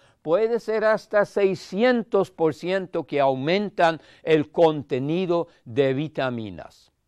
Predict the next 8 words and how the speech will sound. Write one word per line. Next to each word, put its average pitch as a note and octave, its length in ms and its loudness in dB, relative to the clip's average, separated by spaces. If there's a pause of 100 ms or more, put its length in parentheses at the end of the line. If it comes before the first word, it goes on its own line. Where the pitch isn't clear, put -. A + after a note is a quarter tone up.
(300)
Fíjate, G#3+ 580 2
por F3+ 240 -2
ejemplo, C#3 640 -2
un F#3 280 -4
grano D#3+ 560 0 (200)
de, B2 560 2
ah, G#2+ 320 2 (240)
trigo, F3+ 640 -2